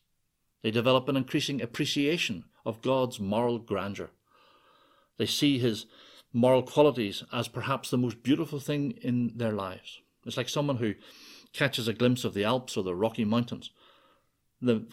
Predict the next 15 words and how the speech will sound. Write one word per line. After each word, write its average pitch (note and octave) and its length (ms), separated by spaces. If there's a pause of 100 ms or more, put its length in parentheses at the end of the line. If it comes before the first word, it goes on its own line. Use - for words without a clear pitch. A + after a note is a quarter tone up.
grandeur C#3 540
of G#2+ 120
God G#2+ 320
fills A#2 320
their G#2 140
vision, E2+ 320 (600)
and G2 160
they G#2 80
find A#2+ 280
it A#2 120
breathtaking. - 500 (1700)
Real E3+ 140
Christians D#3+ 380
are G#2 80
peacemakers. - 580